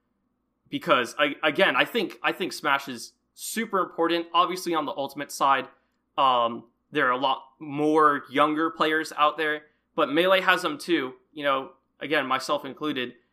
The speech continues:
And I think without Smash, I would be a completely different person. And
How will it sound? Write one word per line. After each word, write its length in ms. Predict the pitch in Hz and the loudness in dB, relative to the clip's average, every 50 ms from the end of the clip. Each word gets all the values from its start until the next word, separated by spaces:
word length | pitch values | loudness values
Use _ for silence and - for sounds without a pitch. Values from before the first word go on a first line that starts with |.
| _ _ - | _ _ -6
And 100 | - 139 | -2 -2
I 60 | 135 | -2
think 260 | 131 - 175 165 156 | 0 0 -2 -2 -2
without 560 | 143 143 131 143 143 147 139 131 127 - - - | -2 -2 4 8 8 8 8 6 2 -2 -8 -14
Smash, 600 | - - 139 135 131 127 120 117 - - - - - | -14 -6 -2 0 0 2 0 -2 -4 -10 -14 -8 -4
I 100 | 127 127 | -2 -2
would 120 | 135 127 | -2 -4
be 140 | 113 135 123 | -4 -6 -8
a 60 | 117 | -8
completely 460 | - 131 113 101 131 147 151 143 135 120 | -8 -12 -14 -10 -6 -6 -6 -6 -8 -10
different 260 | 127 123 127 120 110 | -10 -12 -12 -12 -12
person. 460 | - 123 117 113 - 123 113 110 110 - _ _ _ _ _ _ _ _ _ _ - | -8 -8 -8 -8 -8 -10 -10 -12 -14 -18 _ _ _ _ _ _ _ _ _ _ -6
And 440 | 135 127 120 117 117 117 113 101 - | -4 -2 0 0 0 -2 -4 -8 -14